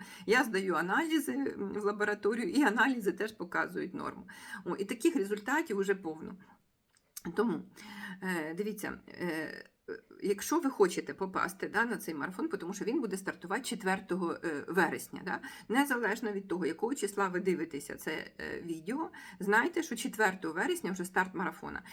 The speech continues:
І марафон буде тривати два тижні. Е, іменно саме оця така підтримка.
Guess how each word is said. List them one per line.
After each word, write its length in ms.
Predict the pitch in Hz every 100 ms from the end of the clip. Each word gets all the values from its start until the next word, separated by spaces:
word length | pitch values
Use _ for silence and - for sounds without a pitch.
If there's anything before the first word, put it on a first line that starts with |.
| -
І 80 | 196
марафон 380 | 226 269 302 381
буде 180 | 233 269
тривати 400 | 233 185 190 196
два 160 | 190
тижні. 500 | 190 185 147 - 277 - - - 233 233 220 185
Е, 100 | 180
іменно 320 | 208 196 185
саме 300 | 196 196 165
оця 160 | 175
така 240 | 160 165 175
підтримка. 540 | 180 175 156 - -